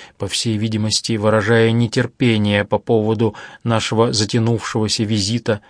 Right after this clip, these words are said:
к кустам истины, но мы ничего не слышали. Атмосфера вокруг нас была теплой и липкой, с затхлым запашком, похожим на тот,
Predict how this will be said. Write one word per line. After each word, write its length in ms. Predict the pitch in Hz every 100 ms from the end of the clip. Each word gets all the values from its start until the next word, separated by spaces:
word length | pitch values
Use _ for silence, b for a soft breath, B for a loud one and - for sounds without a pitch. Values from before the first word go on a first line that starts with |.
| B
к 60 | -
кустам 600 | 117 - - 110 104 117
истины, 600 | 151 123 - 127 120 117 B B B B -
но 120 | 95
мы 240 | 104 104
ничего 460 | 101 98 - 90 95
не 120 | 95
слышали. 640 | 95 101 92 - 90 85 - _ _ b b b
Атмосфера 680 | 113 113 - - 113 107
вокруг 380 | 104 107 113 -
нас 320 | 110 104 -
была 400 | 104 104 104 104 b b b b -
теплой 680 | 127 120 - 117 113 110 - -
и 120 | 110
липкой, 680 | 101 101 117 - - 101 95 B B B -
с 200 | - -
затхлым 680 | 113 - - 113 107 104 - -
запашком, 920 | 98 107 104 - - 110 101 104 104 -
похожим 580 | 92 - 113 101 101 98
на 140 | 101
тот, 320 | - 113 110